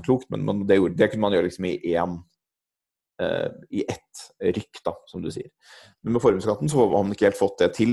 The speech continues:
og, og det er jo også litt sånn at det er jo litt delte meninger i Høyre om, eh, om man bør fjerne hele formuesskatten. Erna Solberg var, har jo vært ute nå og, og liksom slått ned dette programpunktet om at den skal avvikles, og sagt at den skal reduseres, da. Eh, og en,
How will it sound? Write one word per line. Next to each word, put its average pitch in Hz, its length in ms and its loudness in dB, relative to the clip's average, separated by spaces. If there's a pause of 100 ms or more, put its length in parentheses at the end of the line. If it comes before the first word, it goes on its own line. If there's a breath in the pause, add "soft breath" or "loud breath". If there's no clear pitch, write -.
og, 98 240 6
og 117 80 4
det 101 60 6
er 95 80 4
jo - 80 -4
også 143 100 4
litt 107 160 0
sånn 87 160 -2
at - 80 -4
det 98 80 6
er 80 80 4
jo 117 140 4
litt - 100 -4
delte 101 400 0
meninger 85 320 -6
i 90 80 0
Høyre 87 240 0
om, 95 160 -6
eh, 90 280 -2 (120)
om 95 80 -6
man 92 160 -4
bør 87 160 -6
fjerne 95 240 -2
hele 104 160 0
formuesskatten. 113 560 -6
Erna 98 300 -2
Solberg 95 420 -2
var, 87 160 0
har 90 80 4
jo 92 80 -2
vært 87 160 -10
ute - 160 -16
nå 87 100 -6 (1120 soft breath)
og, 90 80 0
og 85 320 2
liksom 90 160 -12
slått - 240 -2
ned 95 160 2
dette - 160 -14
programpunktet 82 560 -4
om - 160 -6
at - 80 -20
den - 100 -12
skal - 380 -2
avvikles, 104 560 0
og 87 340 0
sagt - 300 -12
at - 80 -18
den 78 160 -16
skal 82 240 -6
reduseres, 87 800 -8
da. - 80 -18 (760 soft breath)
Eh, 85 240 -4
og 104 480 2
en, 92 360 0